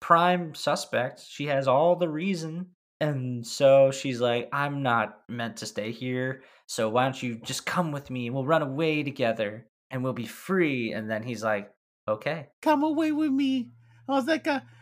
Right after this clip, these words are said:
Speaker 2: "We can go out, but we still can. I'm loyal to the Capitol.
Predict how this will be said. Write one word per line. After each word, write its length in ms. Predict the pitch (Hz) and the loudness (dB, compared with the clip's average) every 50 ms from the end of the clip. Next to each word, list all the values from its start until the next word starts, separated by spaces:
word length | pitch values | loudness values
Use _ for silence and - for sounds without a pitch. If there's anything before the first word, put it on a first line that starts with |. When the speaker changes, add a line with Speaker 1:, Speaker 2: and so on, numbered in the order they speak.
| - - | -16 0
Speaker 2:
"We 100 | - - | 0 0
can 280 | - - 370 349 349 311 | 2 2 0 2 2 2
go 200 | 262 370 381 370 | 2 4 4 6
out, 200 | 359 349 370 349 | 6 6 4 4
but 180 | 330 370 359 311 | 2 0 2 2
we 80 | 339 320 | 0 0
still 360 | - - - 370 381 381 330 | -2 -2 0 2 2 2 0
can. 520 | - - 359 349 339 320 302 269 233 240 - _ _ _ _ _ _ _ _ - - - - - - - _ _ _ _ _ - _ _ | -2 -4 -2 0 0 0 0 0 -2 -6 -10 _ _ _ _ _ _ _ _ -18 -16 -16 -16 -18 -20 -20 _ _ _ _ _ -20 _ _
I'm 220 | 285 320 339 311 | 2 4 4 6
loyal 340 | 294 302 339 339 320 277 220 | 6 6 6 6 6 4 4
to 140 | 214 269 240 | 2 2 2
the 100 | 233 233 | 2 2
Capitol. 640 | 226 - 254 247 233 226 220 214 208 190 175 _ | 2 2 0 0 2 2 2 2 2 -2 -4 _